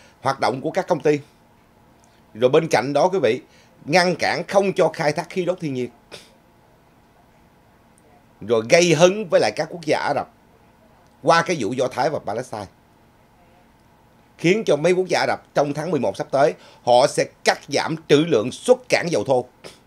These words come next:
Họ phối hợp với Nga luôn. Vậy thì Hoa Kỳ lấy năng lượng từ đâu ra? Bây giờ lại đi tìm cách gọi là thỏa hiệp với Venezuela để mà có được một cái nguồn cung cấp năng lượng. Nhưng mà Venezuela đâu có đủ.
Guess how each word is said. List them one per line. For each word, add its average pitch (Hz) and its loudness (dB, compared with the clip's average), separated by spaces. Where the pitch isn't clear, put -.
Họ 139 2
phối 233 8
hợp 175 6
với 196 0
Nga 175 0
luôn. 170 -2
Vậy 123 2
thì 151 -2
Hoa 151 0
Kỳ 139 0
lấy 147 0
năng 160 -2
lượng 123 0
từ 143 -6
đâu 135 -4
ra? 143 -8
Bây 156 0
giờ 127 4
lại 117 0
đi 143 -2
tìm 127 -2
cách - -4
gọi 110 4
là 107 -2
thỏa 110 -4
hiệp 143 2
với 151 2
Venezuela 135 2
để 107 2
mà 120 -4
có 143 0
được 104 -2
một 113 -6
cái 151 -4
nguồn 110 -2
cung 160 -4
cấp - -4
năng 127 -4
lượng. 95 -2
Nhưng 175 -2
mà 156 0
Venezuela 160 0
đâu 160 -2
có 175 -4
đủ. 147 2